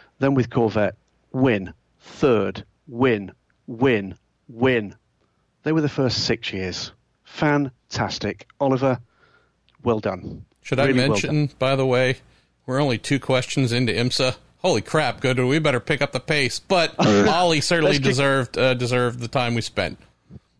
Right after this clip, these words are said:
Speaker 1: Right, so let's kick it off. And oddly enough, the next one is Elio Castroneves.
Speaker 2: Wow.
Speaker 1: And, uh,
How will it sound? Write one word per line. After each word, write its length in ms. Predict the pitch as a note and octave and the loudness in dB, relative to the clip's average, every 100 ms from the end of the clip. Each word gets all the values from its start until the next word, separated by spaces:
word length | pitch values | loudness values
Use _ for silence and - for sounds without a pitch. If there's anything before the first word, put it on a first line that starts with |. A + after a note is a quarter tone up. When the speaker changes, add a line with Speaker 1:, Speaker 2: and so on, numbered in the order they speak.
| - - - | -20 -10 -2
Speaker 1:
Right, 180 | D#3+ - | -2 -2
so 140 | - | -6
let's 160 | C#3+ - | -6 -4
kick 200 | - F3+ | -2 0
it 80 | D3+ | 2
off. 220 | A2+ - | 0 -4
And 140 | D#3 D#3 | -2 0
oddly 240 | F3+ D#3 | 0 0
enough, 200 | C#3+ E3 | 0 -2
the 80 | C#3+ | -4
next 220 | E3+ - | -4 -2
one 140 | D3 | 0
is 280 | D#3+ A3 - - _ _ _ | 0 0 -4 -10 _ _ _
Elio 220 | B2 B2+ | -4 -2
Castroneves. 840 | C3+ F#3 D#3 F#3+ B3+ G#3+ C3 - - | 0 -2 -2 0 0 2 0 0 0
Speaker 2:
Wow. 760 | B2 B2 B2+ C3 C3 C3 B2 | 0 2 2 2 2 0 -2
Speaker 1:
And, 80 | - _ _ _ _ _ - | -4 _ _ _ _ _ -2
uh, 220 | D3 D3+ | 0 0